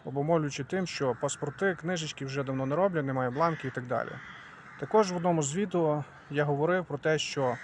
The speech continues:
люди, яким виповнилося двадцять п'ять і сорок п'ять років, які, власне,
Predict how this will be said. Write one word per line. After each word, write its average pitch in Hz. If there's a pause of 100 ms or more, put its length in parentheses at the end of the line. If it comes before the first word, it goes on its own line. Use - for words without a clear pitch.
(560)
люди, 175
яким 147
виповнилося 147
двадцять 139
п'ять 135
і 131
сорок 139
п'ять 143
років, 185 (460)
які, 147
власне, 143